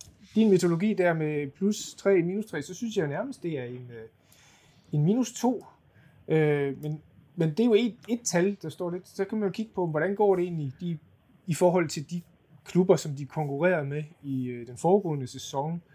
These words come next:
De blev nummer ti Torino, det var jo heller ikke imponerende. Og, og, og elleve Sassuolo og nummer tolv nedenunder, synes jeg heller ikke virker styrket som sådan. Så det er ikke sikkert, det får en kæmpe betydning for Torino,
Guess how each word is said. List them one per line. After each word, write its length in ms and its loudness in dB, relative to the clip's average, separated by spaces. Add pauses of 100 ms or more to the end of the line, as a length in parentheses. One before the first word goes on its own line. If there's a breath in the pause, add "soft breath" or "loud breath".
(300 soft breath)
De 80 0
blev 180 4
nummer 180 -2
ti 220 2
Torino, 400 -4
det 180 -6
var 100 -2
jo 80 -4
heller 180 -2
ikke 140 -6
imponerende. 680 -8
Og, 320 -14 (220)
og, 160 -14 (140)
og 200 -8
elleve 440 0
Sassuolo 600 0
og 260 -8 (680 soft breath)
nummer 160 -8
tolv 240 2
nedenunder, 340 0
synes 300 -10
jeg 120 -8
heller 240 0
ikke 140 -4
virker 240 -8
styrket 480 -6
som 120 -12
sådan. 300 -6
Så 200 -10
det 100 2
er 40 8
ikke 140 2
sikkert, 380 -2
det 100 -6
får 300 -6
en 140 -14
kæmpe 320 4
betydning 380 -6
for 80 -10
Torino, 380 -4